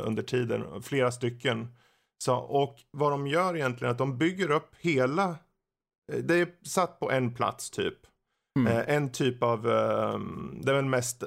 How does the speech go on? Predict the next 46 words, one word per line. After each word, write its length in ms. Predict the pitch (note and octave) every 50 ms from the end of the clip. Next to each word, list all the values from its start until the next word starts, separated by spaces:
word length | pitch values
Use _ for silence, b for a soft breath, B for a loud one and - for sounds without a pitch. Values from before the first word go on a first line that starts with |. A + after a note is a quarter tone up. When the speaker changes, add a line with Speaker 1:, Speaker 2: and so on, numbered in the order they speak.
| -
Speaker 1:
det 200 | - A#2+ B2+ C#3
är 40 | D#3
ju 80 | D3+ D3
bara 480 | C3 D3+ C3 B2+ B2 B2 B2 A#2+ A2+
fokuserat 480 | A#2+ - B2+ A#2 A#2 - A#2+ A2 G#2 -
på 60 | A#2
britter 680 | G#2 G#2+ - - C3 A#2+ B2 - _ _ - A#2+ A2 F2+
egentligen, 520 | - A#2+ B2+ C#3 C#3 B2+ A#2+ - G#2+ G#2
även 140 | G#2+ G#2+ A2
om 60 | A#2
de 40 | A2+
har 80 | A2+ B2
några 200 | B2+ B2 A2+ A#2+
Speaker 2:
Precis. 200 | B2 A#2+ - -
Speaker 1:
snudda-, 560 | C#3 B2+ A#2+ A#2+ A#2+ - A#2 C3 C3 - -
snuttar 540 | - - C3 B2 A#2 A#2+ - - C#3 A#2+ A2
på 240 | - - G#2 G#2+
några 260 | G#2 G#2 G#2+ G#2 G#2+ G#2
andra 360 | G#2+ G#2 G#2+ G#2+ A2 G#2+ G2+
i 80 | G2
bilder 400 | G2 G2+ A#2 A#2 G#2+ A#2 A#2+ C3+
så 120 | A#2+ - -
här 180 | C#2+ E2 G#2 A#2 b b b b b b b
innan. 420 | - G#2 G#2+ A2+ A#2+ A#2 A#2+ A#2+ A#2+ B B B B B B B B B _ A2+
Ehm, 720 | G#2+ G#2 G#2 G2+ G#2 G2+ G2+ G2+ G2 G2 G2+ G2+ - - - _ _ _
men 240 | - C#3 C#3+ C#3 C3
huvudsakligen 760 | B2+ A2 G#2 B2 C#3 D#3 C#3 C#3 C3+ C#3+ C3 A#2+ B2+ A#2+ A#2
dem, 260 | A#2 A2+ A#2 A2+ -
och 100 | D#2+ C3
sen 140 | - C#3+ C#3+
får 100 | - F#3+
du 60 | F3+
följa 360 | - - F3+ D3+ B2+ C#3+ E3
dem 180 | D3+ B2+ A2+ A#2+
kriget 500 | - - B2+ A2+ A2+ A2 A#2 A#2+ - -
ut. 440 | E3 - - - _ _ - - _ _ _ _ _
Och 180 | A#2+ C3+ C3+ A#2+
hur 160 | C3+ C#3+ C3
det 100 | B2 -
var 140 | C3 B2+ B2
för 100 | A#2 A2
Speaker 2:
Mhm. 80 | A#2
Speaker 1:
dem 180 | B2+ A#2+ A2+ A2
att 60 | A2
komma 180 | - A#2 A2+ A#2
tillbaka. 520 | - A#2 G2 B2 C3+ D3+ C#3+ - _ -